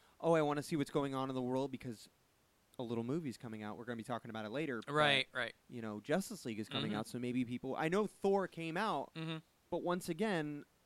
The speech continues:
Speaker 1: you know, we'll, we'll talk about it as well, um, and how I, how I feel about it, but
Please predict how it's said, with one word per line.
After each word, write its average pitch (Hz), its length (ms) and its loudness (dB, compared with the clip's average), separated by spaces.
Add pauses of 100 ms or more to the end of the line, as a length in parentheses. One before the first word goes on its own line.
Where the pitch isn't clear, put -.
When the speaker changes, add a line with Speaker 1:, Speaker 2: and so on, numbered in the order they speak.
(260)
Speaker 1:
you 151 80 -8
know, 139 160 -2
we'll, 143 240 -8
we'll 160 140 -6
talk 147 240 -2
about 135 180 0
it 131 80 -2
as 123 140 -6
well, 147 380 2 (440)
um, 120 300 -6
and 120 80 -6
how 135 180 -4
I, 120 100 -4
how 131 200 -4
I 120 80 -2
feel 240 180 -4
about 139 220 2
it, - 120 -2
but 135 140 -2